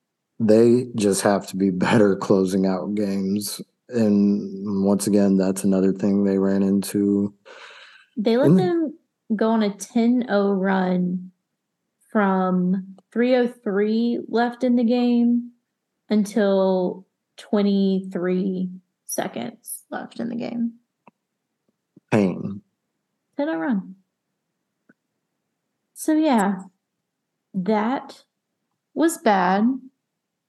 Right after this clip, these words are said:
Speaker 2: and somehow not the worst.
Speaker 1: Because we had quadruple overtime in the Alabama game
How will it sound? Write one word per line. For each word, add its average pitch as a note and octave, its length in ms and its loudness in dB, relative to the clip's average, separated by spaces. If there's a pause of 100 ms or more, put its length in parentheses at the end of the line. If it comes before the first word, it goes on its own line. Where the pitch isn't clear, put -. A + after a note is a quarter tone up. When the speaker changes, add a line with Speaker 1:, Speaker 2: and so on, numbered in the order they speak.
(420)
Speaker 2:
and G#3+ 200 2
somehow G3+ 640 0 (1120)
not F#3 460 -2 (520)
the C4+ 80 -2
worst. - 640 -4 (640)
Speaker 1:
Because G#2+ 640 2
we D3 260 4
had A#2+ 420 2 (280)
quadruple E3 960 4
overtime D3 880 2 (600)
in A#2+ 140 2
the A2+ 100 2
Alabama C3+ 560 2
game A#2+ 500 2